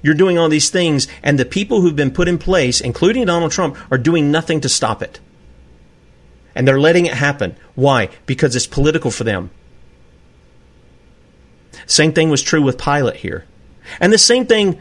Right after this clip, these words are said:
it became worse under Nero, because it wasn't even about politics.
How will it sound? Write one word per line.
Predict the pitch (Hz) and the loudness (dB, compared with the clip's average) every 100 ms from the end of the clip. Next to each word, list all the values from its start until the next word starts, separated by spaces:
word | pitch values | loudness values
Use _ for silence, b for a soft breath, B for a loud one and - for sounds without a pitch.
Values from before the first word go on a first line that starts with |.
| - | -4
it | 147 143 139 | -2 -2 -2
became | 135 202 190 135 - | -2 0 0 -2 -8
worse | 151 123 165 233 - - | -8 0 2 2 0 -2
under | 131 117 104 - _ _ _ - | -2 0 -2 -4 _ _ _ -2
Nero, | 135 180 254 143 90 - _ _ _ | 2 2 2 0 -2 -8 _ _ _
because | 156 156 214 | -6 0 2
it | |
wasn't | 214 196 185 | 4 4 2
even | 151 | 2
about | 123 113 - | 2 -2 -2
politics. | 185 254 247 107 - - | 0 2 0 -2 -10 -12